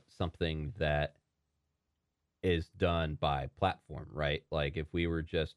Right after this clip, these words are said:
here trash talking and saying all kinds of terrible things about the U N T football team every day, day in and day out, I think somebody would come in and be like, "Hey, guys,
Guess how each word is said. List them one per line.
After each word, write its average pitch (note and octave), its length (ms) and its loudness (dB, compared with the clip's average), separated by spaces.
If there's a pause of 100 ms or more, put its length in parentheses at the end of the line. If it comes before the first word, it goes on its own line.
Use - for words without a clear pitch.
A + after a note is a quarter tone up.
(140)
here D#2 420 -2
trash D#2+ 460 0
talking D#2 480 -2
and C2+ 160 -8
saying C#2+ 280 -6
all E2 240 -4
kinds E2 320 -6
of E2+ 80 -12
terrible D#2+ 280 -2
things D#2 240 -8
about D#2 220 -6
the D#2 80 -8
U D#2+ 220 -2
N D#2 100 -2
T D2+ 220 -6
football D#2+ 400 -2
team D2 380 -4
every D#2 420 0
day, D#2 240 0
day D#2+ 180 -2
in D#2 80 -4
and C#2+ 120 -8
day D2 260 0
out, E2+ 260 2 (220)
I F3+ 80 4
think F3+ 140 4
somebody E3+ 280 4
would D#3 160 2
come B2 120 2
in G2 80 2
and F2 80 -2
be F#2+ 100 2
like, D#2+ 200 2 (200)
"Hey, F2 140 0
guys, C#2 240 0